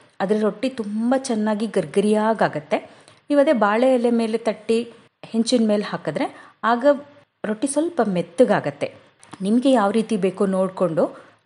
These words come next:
ಆ ರೀತಿ ರೊಟ್ಟಿ ಮಾಡ್ಕೊಳ್ಬಹುದು. ಗರ್ಗರಿಯಾಗಿ ಬೇಕಾದರೆ ಇದೇ ರೀತಿ ನೇರವಾಗಿ ಹೆಂಚಿನ ಮೇಲೆ ತಟ್ಟಿ ಬೇಯಿಸ್ಕೊಳ್ಬೇಕು. ಈ ರೀತಿ ರೊಟ್ಟಿ ಮಾಡಿದಾಗ ತುಂಬ ಚೆನ್ನಾಗಿ ಬರುತ್ತೆ, ತೆಳ್ಳಗೆ ಬರುತ್ತೆ, ಒಂದು ಸ್ವಲ್ಪನೂ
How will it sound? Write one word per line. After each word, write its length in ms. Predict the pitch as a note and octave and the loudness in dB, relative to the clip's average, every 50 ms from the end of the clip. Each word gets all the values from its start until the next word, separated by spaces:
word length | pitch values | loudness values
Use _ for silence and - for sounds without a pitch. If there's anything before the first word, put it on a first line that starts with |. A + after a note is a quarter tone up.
| F#3+ F#3+ | 0 0
ಆ 40 | G3 F#3 | 0 0
ರೀತಿ 160 | F3+ F3+ F#3+ D4+ F#4+ | -2 0 0 2 2
ರೊಟ್ಟಿ 200 | D4+ - - A#3 G#3 F#3 | 2 2 2 0 0 0
ಮಾಡ್ಕೊಳ್ಬಹುದು. 520 | D3+ D3+ - F3+ E3+ D#3 D#3 E3 E3 E3 - F3 G#3 | -2 -2 0 -2 -2 0 -2 -4 -4 -2 -2 2 2
ಗರ್ಗರಿಯಾಗಿ 520 | A3 G#3 G3 A3+ A3 G#3+ G3 G3 F#3 E3+ D#3+ F3 | 2 4 4 4 4 4 2 0 0 0 -2 -4
ಬೇಕಾದರೆ 320 | E3+ - F3 E3+ A#3 F4 G4 D4+ | -2 -2 -4 -2 0 0 0 0
ಇದೇ 140 | F#3 F#3 F#3 F#3 F#3 | 2 0 0 0 -2
ರೀತಿ 180 | F3 F3+ - A3+ A#3+ G3+ | -4 -2 0 0 0 0
ನೇರವಾಗಿ 480 | F3+ F3+ F3+ F3 E3+ D#3+ D#3 F#3 - - - - - - _ _ _ - - | 0 -2 -2 0 -2 -2 -2 -2 -6 -6 -6 -10 -20 -20 _ _ _ -4 -2
ಹೆಂಚಿನ 280 | G#3 G#3 - G#3+ F#3+ F3 E3+ | -2 0 0 0 0 0 -2
ಮೇಲೆ 160 | D#3+ D#3 D3 D3+ F#3+ | -4 -4 -4 -2 -2
ತಟ್ಟಿ 300 | D#3 - - - F4 G#4 - - - - _ _ _ _ - F#3+ | -4 -2 -2 -2 -2 -2 -4 -10 -20 -20 _ _ _ _ -4 -2
ಬೇಯಿಸ್ಕೊಳ್ಬೇಕು. 640 | F#3 E3 E3+ - - D3+ D3 - C#3+ C#3 - - - - - _ _ _ _ _ _ _ _ _ _ _ _ _ - - | 0 0 0 0 -2 -2 -2 -2 -6 -8 -8 -12 -16 -16 -18 _ _ _ _ _ _ _ _ _ _ _ _ _ -4 0
ಈ 100 | A#3 B3+ B3 | 0 2 2
ರೀತಿ 180 | C4 B3+ C4 C#4 B3+ A#3 | 2 2 4 4 4 4
ರೊಟ್ಟಿ 200 | G#3 - - C4+ C4 B3+ | 2 2 2 2 4 4
ಮಾಡಿದಾಗ 320 | A#3+ F#3+ F3+ F#3+ F3+ F3+ G3 C4+ - - - _ _ _ _ - | 2 0 -2 -2 -2 -2 -4 -6 -6 -10 -18 _ _ _ _ -8
ತುಂಬ 400 | A3+ A3 A3 A3+ A#3+ B3+ C4 C4 C4 C4 - | -6 -4 -4 -2 -2 -2 -2 -2 -4 -4 -4
ಚೆನ್ನಾಗಿ 340 | B3+ A3 G#3 G#3 G#3 F#3 F3 | -4 -2 -2 -2 -2 0 0
ಬರುತ್ತೆ, 320 | F#3+ F3 F3+ F3 F3+ G3 G#3 G#3 - - - - _ - - | 0 2 0 -2 0 -2 -4 -4 -4 -20 -20 -20 _ -4 -2
ತೆಳ್ಳಗೆ 540 | G3 F#3 G3 G#3 A3+ A#3+ B3 C4 B3+ F#3+ E3 E3+ | 0 0 0 0 0 4 4 4 4 4 0 -2
ಬರುತ್ತೆ, 360 | E3 E3 D#3+ D#3 - E3+ E3 F3 F#3+ - - _ _ _ _ _ _ - G3+ | 0 0 -4 -6 -4 -4 -4 -4 -6 -10 -20 _ _ _ _ _ _ -2 2
ಒಂದು 200 | G#3+ A3+ G3+ B3 A#3+ | 2 2 2 0 -2
ಸ್ವಲ್ಪನೂ 480 | - A#3 A3 A3+ A3+ - B3+ B3+ B3+ | 0 0 0 0 -2 -2 0 0 0